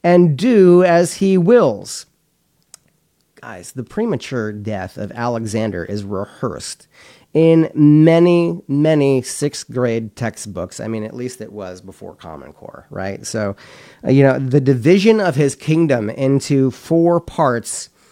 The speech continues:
w-, being assumed by four military leaders, is so well known.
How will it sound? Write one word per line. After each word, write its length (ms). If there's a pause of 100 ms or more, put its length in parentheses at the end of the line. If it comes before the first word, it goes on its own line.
(180)
w-, 220
being 320
assumed 600
by 180
four 460
military 720
leaders, 460 (320)
is 340 (200)
so 640
well 720
known. 600